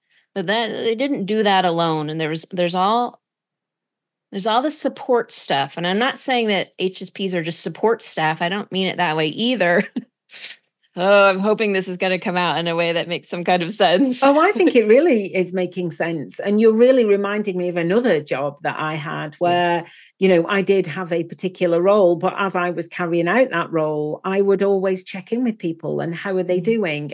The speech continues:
Speaker 2: And I would make sure I was explaining why we were doing certain things. And I was sort of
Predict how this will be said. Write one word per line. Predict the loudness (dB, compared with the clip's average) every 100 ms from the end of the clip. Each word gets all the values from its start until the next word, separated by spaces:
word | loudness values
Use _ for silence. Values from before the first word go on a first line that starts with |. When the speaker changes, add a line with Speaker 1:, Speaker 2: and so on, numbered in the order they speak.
| -6
Speaker 2:
And | -4
I | -4 -2 0
would | 0 -2
make | -4 -6 -6
sure | -4 0 2 0 -6 -20 -12 -4
I | -2
was | 0
explaining | -4 -4 2 4 4 2 2
why | 0 -2
we | -4
were | -6 -4
doing | -4 -4 -6
certain | -6 -6 -6 -8
things. | -8 -8 -6 -8 -8
And | -6 -4
I | -2 0
was | 2 0 -2
sort | -2 -2 -2
of | -6